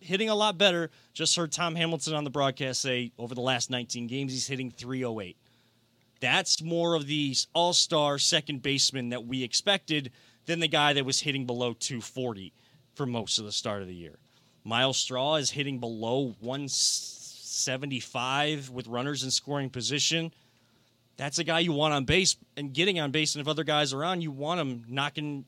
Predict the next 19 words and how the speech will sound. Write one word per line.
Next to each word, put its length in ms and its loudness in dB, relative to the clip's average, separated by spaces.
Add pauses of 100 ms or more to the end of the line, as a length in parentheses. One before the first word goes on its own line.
(120)
knocking 340 -8
things 240 -2
in 160 2
and 180 -2 (320)
then 180 0
use 240 -4
his 220 2
speed 280 0
because 440 -6 (280)
it 140 -4
should 240 2
be, 380 0 (180)
in 220 -2
real, 320 0
in 120 -2
reality, 520 2
it 100 2
should 240 0
be 340 0